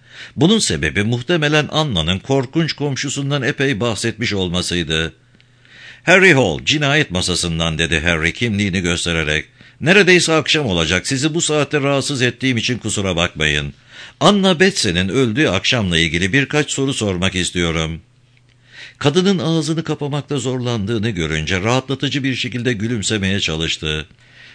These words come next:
Yan dairenin kapısının camının ardında bir hareket olduğunu göz ucuyla gördü.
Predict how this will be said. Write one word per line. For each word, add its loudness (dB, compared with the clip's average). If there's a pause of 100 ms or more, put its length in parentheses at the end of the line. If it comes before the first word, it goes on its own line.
(120)
Yan 4
dairenin 4
kapısının 0
camının 0
ardında 0
bir 2
hareket -2
olduğunu -4
göz 0
ucuyla -2
gördü. -2